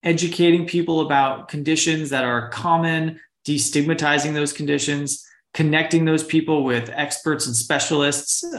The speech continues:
uh, in their state that are licensed, um, and then also getting them personalized and custom prescription medication treatments that are, are perfect and made for them for whatever issue they might be dealing with, and getting that delivered to their door.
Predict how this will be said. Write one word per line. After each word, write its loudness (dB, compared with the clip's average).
uh, 2
in 0
their 0
state 0
that -2
are -2
licensed, -2
um, 0
and 2
then 4
also 2
getting 4
them 0
personalized 0
and -6
custom -4
prescription 0
medication 2
treatments -4
that 2
are, 2
are -2
perfect 2
and -4
made 4
for 0
them 0
for -4
whatever 0
issue -6
they -2
might -2
be -6
dealing 0
with, -4
and -4
getting 2
that 0
delivered 0
to -6
their -2
door. -6